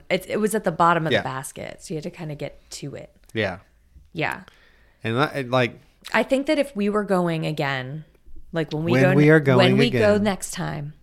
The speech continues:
Speaker 1: we should get the veggie dinner, and then you can order stuff a la carte,
Speaker 2: Right.
Speaker 1: and I think just add a bunch of mushrooms a la carte.
Speaker 2: Yeah.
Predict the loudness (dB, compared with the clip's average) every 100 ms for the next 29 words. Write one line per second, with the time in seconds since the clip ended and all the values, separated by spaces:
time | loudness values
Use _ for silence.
0 | _ -20 -20 -20 _ -4 -4 -4 -4 -2
1 | 2 2 2 -2 0 0 -2 -4 -6 -4
2 | 0 0 0 -2 -2 -2 0 2 2 0
3 | 0 -2 0 0 0 -2 2 2 2 -2
4 | -4 0 0 0 -2 -4 -6 -4 0 2
5 | 0 -4 -6 -4 -4 -4 -4 -4 -4 -6
6 | -6 -8 -6 -6 -8 -8 -8 -8 -6 -2
7 | -2